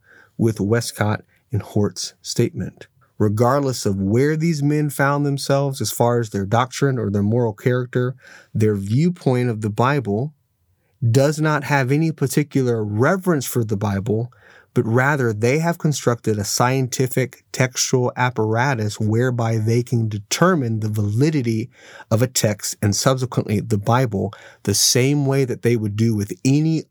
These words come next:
other piece of literature. But y'all, the Bible ain't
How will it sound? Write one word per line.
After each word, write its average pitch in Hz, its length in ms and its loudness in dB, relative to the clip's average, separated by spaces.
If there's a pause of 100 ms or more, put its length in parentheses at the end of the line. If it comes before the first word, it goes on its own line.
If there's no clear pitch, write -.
other 127 340 2
piece - 600 -2 (180)
of 104 140 2
literature. 113 640 0 (520)
But 92 120 2
y'all, 127 680 0
the - 100 -4
Bible 117 560 2
ain't 127 280 2